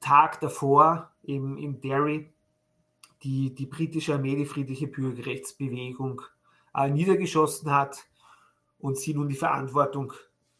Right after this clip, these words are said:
dafür trägt, dass gestern Nacht hunderte Jugendliche sich in Derry die I A angeschlossen haben.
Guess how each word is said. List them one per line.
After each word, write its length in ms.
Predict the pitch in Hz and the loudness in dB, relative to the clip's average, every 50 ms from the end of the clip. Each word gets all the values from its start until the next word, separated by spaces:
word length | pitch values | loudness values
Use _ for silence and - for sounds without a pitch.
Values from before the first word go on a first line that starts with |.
| _ _ - | _ _ 0
dafür 420 | 147 160 165 - - 185 165 156 | 2 4 4 4 2 0 -4 -2
trägt, 640 | - 156 139 135 139 151 156 156 - - - - - _ _ _ _ _ _ _ _ _ - | -2 -4 -2 -2 0 0 -2 -4 -8 -14 -20 -20 -20 _ _ _ _ _ _ _ _ _ -6
dass 160 | 151 147 139 | -4 -4 -4
gestern 420 | - 156 151 143 - - 156 147 139 | -4 -4 -4 -4 -4 -4 -4 -2 0
Nacht 540 | 139 131 135 139 - - - - - - _ _ - - | 0 0 0 -2 -4 -10 -16 -18 -20 -20 _ _ -6 -2
hunderte 380 | 160 160 165 170 175 165 156 | -2 0 0 2 2 2 2
Jugendliche 1040 | 147 143 143 147 151 151 156 151 139 131 131 135 131 131 - 135 131 127 120 - - _ _ _ _ | 0 0 -2 -2 -2 -2 -4 -4 -4 -4 -6 -6 -6 -6 -6 -6 -6 -6 -6 -10 -14 _ _ _ _
sich 240 | - - - 131 147 | -16 -14 -12 -8 -8
in 100 | 139 123 | -8 -8
Derry 300 | 120 131 123 123 123 123 | -6 -8 -6 -6 -6 -8
die 160 | 135 127 120 | -8 -8 -6
I 80 | 123 123 | -6 -4
A 160 | 120 117 117 | -4 -4 -4
angeschlossen 560 | 117 113 - - - - - - - - - | -6 -10 -18 -18 -18 -18 -16 -16 -18 -18 -20
haben. 160 | - _ _ | -20 _ _